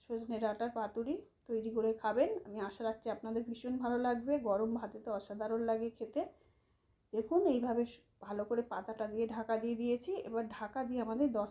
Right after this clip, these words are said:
থেকে পনেরো মিনিট রান্না করে নিতে হবে। যেমন সময় লাগবে ডাঁটা হিসেবে, সেই হিসেবে কিন্তু রান্না করে নিতে হবে।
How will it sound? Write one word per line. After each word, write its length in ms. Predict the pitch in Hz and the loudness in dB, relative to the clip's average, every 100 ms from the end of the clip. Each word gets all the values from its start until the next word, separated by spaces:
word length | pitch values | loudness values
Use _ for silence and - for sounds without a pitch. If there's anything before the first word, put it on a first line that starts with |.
| - | -4
থেকে 160 | 233 269 | -6 -6
পনেরো 300 | 254 226 220 | -6 -4 -2
মিনিট 260 | 226 392 - _ _ _ _ - | 2 2 0 _ _ _ _ 2
রান্না 260 | 220 208 196 | 2 2 -2
করে 220 | 180 185 | -6 -6
নিতে 220 | 175 175 | -10 -8
হবে। 180 | 185 190 | -10 -8
যেমন 340 | 202 226 254 330 349 | -2 2 4 4 4
সময় 340 | 247 247 247 | 0 0 2
লাগবে 340 | 220 214 226 311 | 2 2 0 0
ডাঁটা 320 | 233 214 247 | 0 0 -4
হিসেবে, 420 | 196 214 220 220 302 | -6 -6 -4 -2 -2
সেই 240 | - 233 | 0 0
হিসেবে 340 | 233 - 220 214 | 0 -2 -4 -4
কিন্তু 260 | 214 214 392 - - _ _ _ - | -8 -4 -4 -4 -12 _ _ _ -8
রান্না 240 | 220 226 233 | -2 0 2
করে 200 | 233 233 | 2 2
নিতে 200 | 233 240 | 2 2
হবে। 180 | 247 | 2